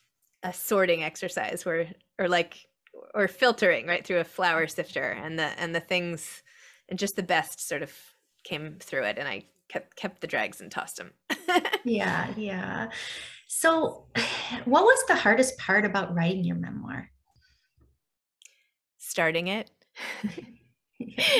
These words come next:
Speaker 1: Uh, when I sold this iteration, uh,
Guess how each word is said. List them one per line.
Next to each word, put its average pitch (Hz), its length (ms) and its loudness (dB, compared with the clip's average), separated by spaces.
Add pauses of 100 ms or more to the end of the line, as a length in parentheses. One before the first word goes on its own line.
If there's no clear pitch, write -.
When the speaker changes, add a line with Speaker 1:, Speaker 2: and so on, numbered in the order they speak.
(140)
Speaker 1:
Uh, 196 380 4
when 190 180 0
I 185 80 4
sold 202 380 -2
this 185 180 4
iteration, 175 800 -2 (100)
uh, 160 280 -2